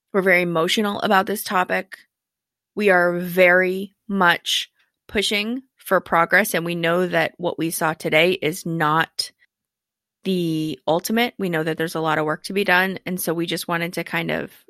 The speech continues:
react to it in the best way we know how and share our feelings on it. But I guess the way, when you came across that original statement and then you just read it, I think what impacts me the most,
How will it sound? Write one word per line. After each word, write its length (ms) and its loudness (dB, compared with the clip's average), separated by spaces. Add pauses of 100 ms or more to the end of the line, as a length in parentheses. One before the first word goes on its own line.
(320)
react 640 -2
to 180 -4
it 240 -4 (260)
in 260 -4
the 60 -2
best 260 0
way 120 2
we 120 -2
know 160 -2
how 360 0
and 180 -2
share 320 -2
our 140 0
feelings 460 -4
on 180 0
it. 180 -2 (460)
But 140 4
I 120 6
guess 380 2
the 120 -2
way, 640 0 (920)
when 240 -2
you 420 -4 (680)
came 240 2
across 360 0
that 160 0
original 640 -4
statement 580 -6 (460)
and 180 -2
then 140 -2
you 120 -4
just 240 -6
read 220 -2
it, 220 -4 (760)
I 100 -6
think 240 -2
what 160 -4 (100)
impacts 500 -6
me 100 -6
the 100 -8
most, 640 -8